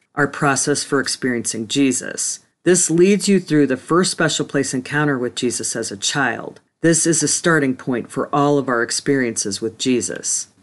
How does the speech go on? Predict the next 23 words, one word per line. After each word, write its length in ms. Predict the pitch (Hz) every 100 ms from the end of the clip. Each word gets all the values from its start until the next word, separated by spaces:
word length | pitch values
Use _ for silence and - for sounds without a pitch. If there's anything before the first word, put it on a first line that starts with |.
| -
For 120 | 190
best 400 | 151 202 208 -
results, 760 | 214 - 147 123 110 - - -
it 80 | 147
is 180 | 147 -
always 340 | 160 170 190 185
good 240 | - 151
to 80 | 156
properly 540 | - 143 139 143 131
posture 480 | 123 - 139 151 -
your 220 | 165 170
heart 360 | 151 185 147 -
for 140 | -
your 180 | 127 123
experience 800 | 120 - 160 151 127 92 98 - _ _
by 140 | 147
welcoming 600 | 143 156 165 185 185 185
Jesus' 600 | 175 151 147 175 - 175
presence 720 | - - 175 151 110 - - -
with 200 | 135 -
praise 460 | - 180 160 127 -
and 160 | 123
thanksgiving, 720 | 120 131 - - 147 117 76